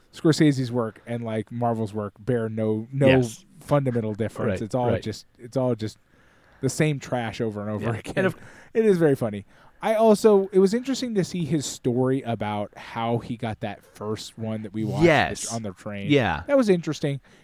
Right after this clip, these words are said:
Speaker 1: It was an odd story about a very odd person.
Speaker 2: Yeah, the first
Speaker 1: Uh, <laughs>
Speaker 2: the first Brackage on Brackage, number one, is almost entirely about Wonder Ring. Um,
Speaker 1: Yeah.
Speaker 2: and,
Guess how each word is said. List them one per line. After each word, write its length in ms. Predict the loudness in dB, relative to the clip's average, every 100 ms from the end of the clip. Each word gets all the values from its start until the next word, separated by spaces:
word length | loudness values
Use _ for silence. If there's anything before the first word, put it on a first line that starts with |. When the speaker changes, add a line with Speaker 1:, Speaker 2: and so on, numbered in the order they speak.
| _
Speaker 1:
It 140 | 2
was 340 | 6 6 6 -2 _ _ _ _ _ _ _ _
an 160 | -4 -4
odd 380 | 0 2 2 0
story 640 | -2 0 0 -2 -4 -8 _ _ _ _ _ -10
about 280 | 0 0 0
a 80 | -2
very 380 | 2 4 4 0 -6
odd 360 | -6 -4 -6 -8
person. 420 | -8 -8 -4 2
Speaker 2:
Yeah, 100 | 4
the 100 | 4
first 540 | 0 0 0 -2 -6 -18 _
Speaker 1:
Uh, 320 | -6 -4 -6 -8 -14 -10
<laughs> 280 | -8 -10 -8
Speaker 2:
the 120 | -2 2
first 280 | 2 2
Brackage 320 | 4 4 4 2
on 100 | 2
Brackage, 480 | 4 4 2 -2 -2
number 260 | 0 2
one, 300 | 0 0 -2 0
is 240 | -2 -2
almost 300 | 0 0 0
entirely 640 | -2 -6 0 2 4 4 2
about 300 | 4 2 2
Wonder 280 | -2 -2 -4
Ring. 220 | -6 -12 _ _ _ _ _ _ _
Um, 500 | 2 2 2 -2 -6 -10
Speaker 1:
Yeah. 120 | -16 -16 _ _
Speaker 2:
and, 400 | -2 -2 -2 -6